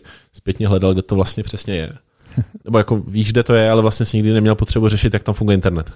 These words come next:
Speaker 2: No pozor, jako
Speaker 1: No,
Speaker 2: Panama
Speaker 1: jsou
Speaker 2: je libertariánský ra-, řá-, ráj, protože
Speaker 1: No, ale,
Speaker 2: hodně
Speaker 1: ale,
Speaker 2: lidí se tam jako
Speaker 1: ale
Speaker 2: stěhuje.
Speaker 1: otevřeli jsme teďko Bogotu,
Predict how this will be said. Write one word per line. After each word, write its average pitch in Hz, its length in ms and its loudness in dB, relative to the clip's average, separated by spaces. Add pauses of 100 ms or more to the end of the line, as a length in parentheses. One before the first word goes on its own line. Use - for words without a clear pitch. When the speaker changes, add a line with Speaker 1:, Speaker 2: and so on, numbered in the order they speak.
(120)
Speaker 2:
No 117 100 2
pozor, 202 260 2
jako 101 120 2
Speaker 1:
No, 104 40 2
Speaker 2:
Panama 120 380 2
Speaker 1:
jsou 135 60 4
Speaker 2:
je 135 60 4
libertariánský 127 880 2
ra-, 131 120 4 (140)
řá-, 127 520 4
ráj, 131 300 2
protože 120 260 -4
Speaker 1:
No, 120 60 4
ale, 131 100 6
Speaker 2:
hodně 135 100 2
Speaker 1:
ale, 135 80 4
Speaker 2:
lidí 117 140 -2
se 117 40 -4
tam 120 80 0
jako 117 100 -2
Speaker 1:
ale 135 40 -2
Speaker 2:
stěhuje. 127 300 0
Speaker 1:
otevřeli 131 320 2
jsme 127 140 -2
teďko 120 220 -2
Bogotu, 117 600 2